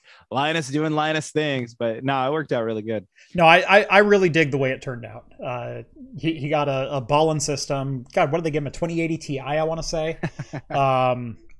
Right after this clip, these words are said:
Speaker 2: yeah, and, and Spencer could not have been more, more fun to hang out with for the couple hours than, uh, than,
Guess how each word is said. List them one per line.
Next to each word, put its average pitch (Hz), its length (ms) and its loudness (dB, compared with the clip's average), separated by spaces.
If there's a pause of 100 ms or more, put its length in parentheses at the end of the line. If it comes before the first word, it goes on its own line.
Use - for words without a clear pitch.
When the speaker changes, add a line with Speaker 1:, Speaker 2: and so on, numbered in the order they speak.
(320)
Speaker 2:
yeah, 131 360 0
and, 139 280 -2
and 147 520 -2
Spencer 202 340 4
could 156 160 -2
not 147 160 0
have 131 100 -2
been 131 460 -6
more, 139 680 2 (300)
more 143 340 0
fun 143 380 -6
to 143 100 -4
hang 127 200 -6
out 127 160 -8
with 120 160 -10
for 139 80 -10
the 120 60 -8
couple 120 260 -8
hours 120 360 -8
than, 123 260 -14
uh, 120 280 -14 (280)
than, 123 340 -6